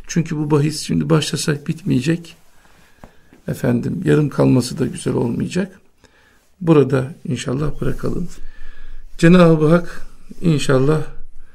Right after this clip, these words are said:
Resulullah sallallahu aleyhi ve sellem Efendimizin muhabbetiyle bizleri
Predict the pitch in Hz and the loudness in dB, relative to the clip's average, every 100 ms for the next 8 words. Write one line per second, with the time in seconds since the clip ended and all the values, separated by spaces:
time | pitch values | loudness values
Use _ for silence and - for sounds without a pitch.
0 | - - - - - - 139 - 151 143 | -14 -12 -8 -8 -8 -4 -4 -2 0 0
1 | - 143 143 147 143 139 139 131 127 135 | 0 2 4 4 2 2 2 2 0 0
2 | 131 131 123 117 123 120 120 117 151 175 | 0 0 0 -2 0 0 0 -2 -2 -2
3 | - - - - 131 139 - 131 - 131 | -4 -6 -6 -4 0 0 2 0 0 0
4 | 123 127 120 131 - - | -2 -4 -4 -4 -4 -6